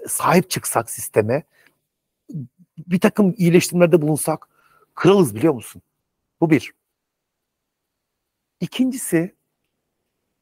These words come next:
e, unutmamak lazım ki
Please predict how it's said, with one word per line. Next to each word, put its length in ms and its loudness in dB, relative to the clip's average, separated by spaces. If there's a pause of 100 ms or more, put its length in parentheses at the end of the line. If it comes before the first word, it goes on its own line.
(720)
e, 380 -4 (100)
unutmamak 420 -2
lazım 280 -6
ki 280 -10